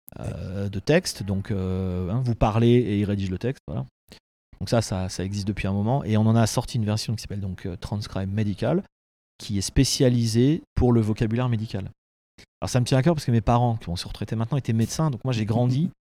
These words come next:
Speaker 2: <laughs>
Speaker 1: en, en écoutant des discussions médicales, euh, euh, incompréhensibles et souvent à table et souvent répugnantes.
Speaker 2: <laughs>
Speaker 1: Donc, euh, donc j'ai, voilà, j'ai eu une enfance douloureuse de,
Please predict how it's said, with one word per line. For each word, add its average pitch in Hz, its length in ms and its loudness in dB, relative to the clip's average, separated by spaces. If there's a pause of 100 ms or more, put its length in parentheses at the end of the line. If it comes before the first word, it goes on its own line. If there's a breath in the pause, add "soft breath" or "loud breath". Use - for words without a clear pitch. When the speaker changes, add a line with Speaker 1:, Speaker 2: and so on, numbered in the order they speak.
Speaker 2:
<laughs> - 360 -20
Speaker 1:
en, 107 80 -4
en 104 480 2
écoutant 127 420 2
des 120 80 4
discussions 110 400 -4
médicales, 110 500 2
euh, 95 260 -4 (440)
euh, 98 200 -6
incompréhensibles 127 720 2
et 110 40 6
souvent 123 280 0
à 113 100 2
table 135 320 2
et 104 220 -2
souvent 123 260 0
répugnantes. 127 440 2 (160)
Speaker 2:
<laughs> - 540 -6
Speaker 1:
Donc, 113 360 2
euh, 117 720 10
donc 120 180 2
j'ai, 107 380 2
voilà, 107 200 2
j'ai 113 120 2
eu 113 200 4
une 104 100 2
enfance 110 260 2
douloureuse 117 400 8
de, 110 100 4